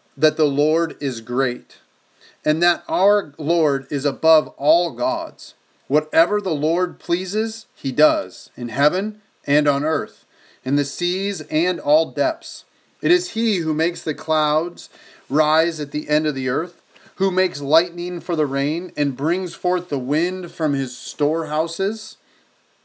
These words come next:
He it was who struck down the firstborn of Egypt, both man,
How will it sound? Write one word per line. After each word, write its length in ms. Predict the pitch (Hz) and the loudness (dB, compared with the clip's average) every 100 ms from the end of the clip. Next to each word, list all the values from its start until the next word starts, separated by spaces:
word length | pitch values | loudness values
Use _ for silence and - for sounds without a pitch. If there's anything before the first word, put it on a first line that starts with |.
| _ _ _ _ - - - - - | _ _ _ _ -20 -20 -20 -20 -4
He 240 | 220 247 | 2 4
it 120 | 196 | 4
was 380 | 151 151 175 - | 6 4 4 -4
who 140 | 170 | -6
struck 440 | 143 - 175 170 - | -6 -2 -2 -2 0
down 340 | 151 151 156 | 2 2 2
the 60 | 123 | -4
firstborn 720 | - 170 165 135 147 165 151 | -2 -2 -2 -2 -2 0 0
of 180 | 120 143 | -4 -6
Egypt, 460 | 143 143 165 - - | -4 -2 -4 -6 0
both 260 | 156 151 | 2 0
man, 600 | 131 143 151 147 156 185 | -2 0 2 0 -2 -6